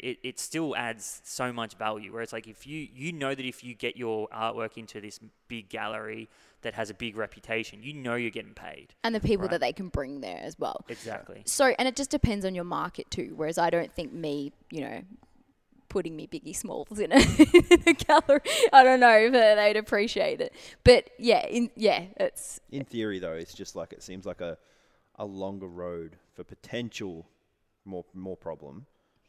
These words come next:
Speaker 3: in, in regards to running an actual business, but more so, like, if we look at this, like, transition, right? Like, galleries potentially transitioning out of being popular or the norm, right?
Speaker 2: Definitely.
Speaker 3: Moving into more digital artwork,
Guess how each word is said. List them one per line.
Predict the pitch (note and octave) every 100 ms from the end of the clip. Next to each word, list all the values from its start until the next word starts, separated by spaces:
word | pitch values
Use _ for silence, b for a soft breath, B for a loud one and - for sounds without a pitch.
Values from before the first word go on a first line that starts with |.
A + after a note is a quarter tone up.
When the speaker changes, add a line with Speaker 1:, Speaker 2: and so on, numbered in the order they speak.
| _
Speaker 3:
in, | G2+ F#2+
in | - F#2+
regards | F2+ E2+ F2
to | E2+
running | E2+ F2 D#2+
an | C2
actual | - - D#2+
business, | D2+ E2 G#2+ E3+ -
but | F2+ E2+ - - b b b -
more | A2+ D3+
so, | D3+ B2
like, | G2+ -
if | A2 C3+
we | C#3
look | C3
at | F#2+
this, | A2
like, | F#2 -
transition, | G#2 G2 F#2 - A#1+
right? | D2 E2
Like, | E2 - _ _ _ _ _
galleries | A2+ A#2 A2+ A2 G#2+ - -
potentially | - - A2+ -
transitioning | G#2+ G#2+ G2+ F#2+ G2 F#2+
out | -
of | F#2+
being | F#2+ F2+
popular | - - G2 F2+
or | E2 F2 F2 E2+
the | F2
norm, | F2+ D#2+ F#2 F3 C4 _ _ -
right? | -
Speaker 2:
Definitely. | - F#2 - - - _ _ _ _ _ _ _ -
Speaker 3:
Moving | A#2 A#2 A2+
into | G#2 G#2
more | G2+ F#2+
digital | F#2 G#2+ G2+ G2
artwork, | F2 F#2+ E2+ F#2